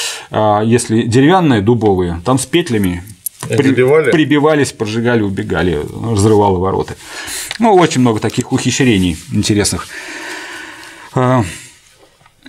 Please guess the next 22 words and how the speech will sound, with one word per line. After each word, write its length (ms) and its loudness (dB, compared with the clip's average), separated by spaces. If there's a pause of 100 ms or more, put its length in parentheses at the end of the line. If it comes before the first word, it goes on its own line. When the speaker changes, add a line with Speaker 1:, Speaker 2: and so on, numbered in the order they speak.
(540)
Speaker 1:
к 80 -6
сожалению, 540 4
вот 200 2
мы, 320 4
э, 180 0
ещё 280 4
не 320 4
знаем, 340 4
как 180 -2
проходил 380 2
процесс 460 0
присвоения 540 2
тех 340 0
и, 80 2 (180)
и, 420 6
или 200 4
иных 320 4
имён 440 4
для, 300 2 (160)
а, 260 -2 (240)
крупных 360 -2
орудий. 380 -2